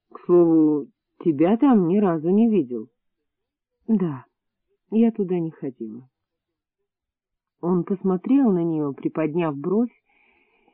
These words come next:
и она поняла, угадал, почему она не появилась ни разу на встрече фронтовиков.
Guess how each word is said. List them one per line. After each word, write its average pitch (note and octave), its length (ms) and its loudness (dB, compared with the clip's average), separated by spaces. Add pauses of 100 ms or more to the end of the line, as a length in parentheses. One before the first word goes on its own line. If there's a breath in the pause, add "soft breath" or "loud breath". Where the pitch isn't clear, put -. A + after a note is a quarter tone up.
(160)
и E3+ 80 -2
она G#3+ 220 4
поняла, A3+ 520 4
угадал, D3 840 -2 (160)
почему F3 440 0
она A#3 280 4
не G#3+ 120 2
появилась F#3+ 720 2
ни D#3+ 140 0
разу F#3 460 -2 (420 soft breath)
на D#3+ 200 -2
встрече F3+ 540 -2
фронтовиков. C#3+ 800 -8